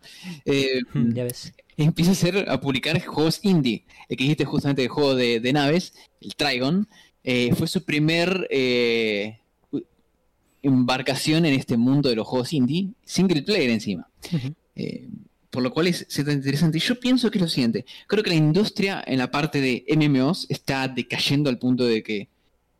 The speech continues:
Speaker 1: sigue habiendo interés, por supuesto, porque a la gente siempre le va a gustar los juegos
Speaker 2: Ujú.
Speaker 1: online, pero particularmente lo que es M M O R P G, quizá como pasa un grado de an-, muy anticuado, el cual el mercado pide algo nuevo y muy distinto, que quizá es demasiado caro, muy ambicioso para hacer,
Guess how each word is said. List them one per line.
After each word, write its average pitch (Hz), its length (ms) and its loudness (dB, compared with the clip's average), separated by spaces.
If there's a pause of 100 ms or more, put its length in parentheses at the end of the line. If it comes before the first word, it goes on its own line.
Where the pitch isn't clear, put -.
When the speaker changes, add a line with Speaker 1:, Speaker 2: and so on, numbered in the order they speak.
(160)
Speaker 1:
sigue 214 220 0
habiendo 156 180 4
interés, 135 240 0
por 117 140 -6
supuesto, 123 340 -2
porque 104 180 -8
a - 20 -2
la 98 100 -6
gente 117 220 -2
siempre 110 280 0
le 98 40 -2
va 104 40 -2
a - 20 -2
gustar 107 200 -6
los 104 100 -6
juegos 117 180 -2
Speaker 2:
Ujú. 104 100 2
Speaker 1:
online, 123 360 0 (380)
pero 127 240 0
particularmente 175 480 2
lo 139 160 2
que 151 80 0
es - 160 -6
M 180 200 4
M 151 160 2
O 160 160 0
R 143 300 0
P 127 120 -6
G, 127 340 -6 (440)
quizá 139 240 0
como 143 180 0
pasa 131 240 -2
un 135 80 4
grado 139 280 2
de 117 240 -2
an-, 123 440 0 (180)
muy 131 320 2
anticuado, 135 640 0
el 117 120 -2
cual 120 320 -2 (280)
el 135 180 0
mercado 151 400 0
pide 147 180 0
algo 135 200 0
nuevo 151 180 4
y 135 40 2
muy 123 200 0
distinto, 104 380 -6
que 165 120 -6
quizá 202 260 0
es 202 60 6
demasiado 160 600 2
caro, 180 240 2
muy 156 220 0
ambicioso 147 360 0
para 139 180 0
hacer, 156 280 -2